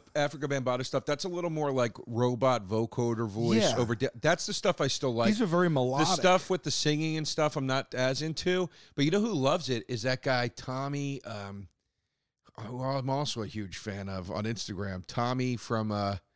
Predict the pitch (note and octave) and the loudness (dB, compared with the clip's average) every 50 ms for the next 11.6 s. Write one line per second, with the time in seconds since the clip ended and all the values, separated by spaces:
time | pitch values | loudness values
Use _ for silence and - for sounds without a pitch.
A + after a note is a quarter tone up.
0 | _ _ _ _ _ _ _ _ _ _ _ _ _ _ _ _ _ _ _ _ | _ _ _ _ _ _ _ _ _ _ _ _ _ _ _ _ _ _ _ _
1 | _ - - C3 B2+ C3+ C#3+ C3+ C#3+ D3 D3+ D#3 D#3+ D#3+ D#3+ D3+ - - A#2+ - | _ -4 0 2 4 4 4 2 0 0 0 0 -2 -2 -2 -4 -4 -6 -6 -8
2 | - - - B2 C3 C#3+ C#3 A#2 C3+ C#3+ D3+ D#3 D3+ B2+ B2+ C#3+ C#3+ C#3+ C#3 C#3+ | -8 -4 -2 0 0 0 0 0 -2 0 0 0 -2 -2 -4 -4 -4 -4 -4 -6
3 | - _ _ _ _ _ - - - - D#3 G3 - - E3+ D3+ D3+ D3+ D#3 D3+ | -10 _ _ _ _ _ -16 -12 -4 0 0 2 2 2 -2 0 0 0 0 0
4 | A3 B3 - - - _ _ _ _ - - - - - - - - - _ _ | 0 -2 -4 -4 -12 _ _ _ _ -20 -20 -20 -18 -16 -16 -18 -18 -18 _ _
5 | _ _ - - - - - - _ _ _ _ _ _ _ _ _ - F#3+ G3 | _ _ -18 -18 -16 -16 -18 -20 _ _ _ _ _ _ _ _ _ -2 -2 0
6 | - B3+ A#3+ - - - - A#3 A#3 A#3 A3+ G#3+ G3 - - - C#3+ G#3+ B3+ C#4 | 2 2 2 2 2 0 0 2 2 4 2 2 0 -2 -4 0 4 6 8 8
7 | C#4+ C#4 B3 - - - G#3+ G#3 A#3 A#3+ A3 G#3 F#3 C#3 - - F#3+ F3+ E3+ D3+ | 8 6 4 2 0 2 2 4 4 4 4 2 2 0 0 2 4 6 6 6
8 | B2+ G#2 F#2 - - _ - - E3+ E3+ E3 D3+ - E3+ D#3 D#3 C#3+ C#3 B2 A2+ | 4 2 0 -4 -12 _ -6 0 2 4 4 4 2 2 2 2 4 4 2 2
9 | G2+ - - - _ - - E3 E3 F3+ F#3 F#3+ F#3+ - - A#3+ B3+ B3 B3+ B3 | 0 -4 -10 -20 _ -2 2 2 4 4 2 0 -2 0 4 6 8 10 10 10
10 | A3+ E3 B2+ - G3 G3+ G#3 F3+ C3+ - - E3+ F3 F3+ F3 - F3 D#3+ - - | 8 6 4 2 4 4 4 4 2 2 2 2 2 2 0 -2 -6 -6 -6 -6
11 | - - C3 A#2+ D3 D3+ E3 F3+ F#3 F#3 F3+ | -6 -4 -2 0 0 2 0 0 -2 -4 -6